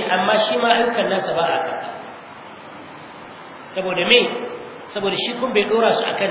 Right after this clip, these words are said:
turbar karantarwar manzo Allah sallallahu alaihi wasallam.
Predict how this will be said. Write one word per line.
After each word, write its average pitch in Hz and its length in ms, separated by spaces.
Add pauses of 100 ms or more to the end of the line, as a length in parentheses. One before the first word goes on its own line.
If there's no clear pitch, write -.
turbar 208 360 (120)
karantarwar 214 480
manzo - 240
Allah - 240
sallallahu 151 240
alaihi - 80
wasallam. - 280